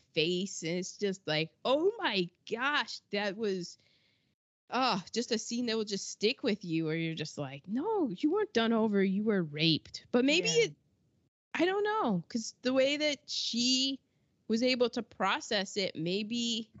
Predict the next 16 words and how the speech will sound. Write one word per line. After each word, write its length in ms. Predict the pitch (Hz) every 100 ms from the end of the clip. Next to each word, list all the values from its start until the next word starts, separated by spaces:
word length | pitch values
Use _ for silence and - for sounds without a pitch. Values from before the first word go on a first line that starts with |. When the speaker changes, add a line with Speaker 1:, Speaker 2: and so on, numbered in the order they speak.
| _ _ _ _ _ _ _ _ _ _ _ _ _ 208
Speaker 1:
maybe, 300 | 208 220 262
like, 200 | 214 214
that 180 | 196 208
was 240 | 220 -
a 160 | 185 156 _ _ -
blessing. 540 | 151 170 220 - 302
It's, 240 | 294 - 202
but 240 | - 226
it 60 | 233
seemed 180 | 247
like 120 | 262 247
maybe 220 | 233 226
she 140 | -
was 100 | 196
probably 580 | - 160 185 220 220 208
in, 240 | 185 165